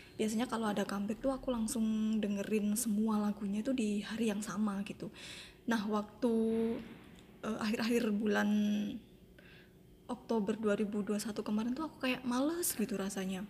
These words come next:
Baru dengerin album Ataka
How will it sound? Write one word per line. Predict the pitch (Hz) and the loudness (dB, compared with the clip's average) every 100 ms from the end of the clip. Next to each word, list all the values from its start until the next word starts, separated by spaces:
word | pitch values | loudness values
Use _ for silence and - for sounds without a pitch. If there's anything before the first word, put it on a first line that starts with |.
| - - - - - - - - - - | -12 -20 -20 -20 -20 -20 -18 -16 -16 -4
Baru | 226 226 220 | 2 4 4
dengerin | 214 214 208 214 220 262 254 | 6 6 6 4 4 4 4
album | 233 202 202 - | 2 2 2 0
Ataka | 214 202 190 - 202 - | -2 -2 -4 -4 -4 -4